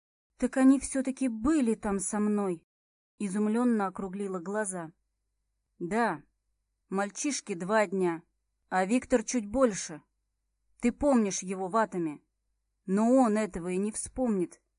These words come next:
как и те, кто думал, что он всё это время работал в офисе». «Два грёбаных месяца!»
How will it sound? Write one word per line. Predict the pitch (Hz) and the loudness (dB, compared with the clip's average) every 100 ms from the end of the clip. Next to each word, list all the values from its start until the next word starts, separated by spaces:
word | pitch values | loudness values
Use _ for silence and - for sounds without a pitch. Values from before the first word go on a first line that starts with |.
| _ _ _ - | _ _ _ -6
как | 220 202 | -4 -2
и | |
те, | 226 254 | 0 0
кто | - 240 | 0 -4
думал, | 190 262 294 220 185 | 0 2 4 4 0
что | - - 208 | -6 -4 -4
он | - 214 208 | -2 -2 -2
всё | 180 - 247 233 | -2 -4 2 2
это | 196 208 | 2 -4
время | 202 254 247 196 | 0 2 2 2
работал | 190 185 220 220 220 | 0 0 0 0 -2
в | 233 | 0
офисе». | 240 185 - 170 147 _ _ _ _ _ _ _ _ _ - | 0 -2 -10 -10 -12 _ _ _ _ _ _ _ _ _ -14
«Два | 196 196 254 302 302 | -2 2 6 10 10
грёбаных | - 269 302 320 254 254 262 311 | 8 4 8 8 8 8 8 8
месяца!» | 302 311 294 254 - - 208 170 | 10 10 8 2 0 -2 -2 -6